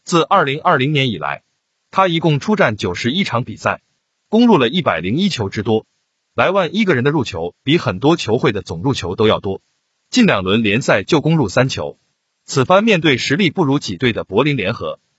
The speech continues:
欢呼相信在莱万多夫斯基的带领下，拜仁能够打穿柏林联合。朋友们可以把您对这场比赛的看法发布在评论区中。视频录制的较早，先在这里给朋友们明确一下比赛的方向。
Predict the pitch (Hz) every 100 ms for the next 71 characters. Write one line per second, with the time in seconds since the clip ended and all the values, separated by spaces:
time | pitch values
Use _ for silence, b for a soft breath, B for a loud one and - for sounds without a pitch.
0 | _ _ _ 226 247 220 226 220 220 196
1 | 139 170 127 127 117 131 127 143 - 175
2 | 185 147 131 87 76 101 82 _ _ _
3 | _ _ 208 151 143 151 175 165 113 85
4 | - 143 143 120 156 139 104 - 80 -
5 | _ _ _ _ _ 139 226 175 123 120
6 | 147 180 92 82 120 147 131 147 117 139
7 | 95 82 120 104 147 101 82 76 _ 156
8 | 160 139 110 90 - 98 139 95 104 110
9 | 113 _ _ _ _ _ - 262 151 139
10 | 196 220 139 131 98 113 90 76 - _
11 | _ _ _ _ 220 233 208 156 202 156
12 | 151 101 98 127 117 85 - - 123 208
13 | 220 123 110 113 92 90 - 147 120 92
14 | 92 98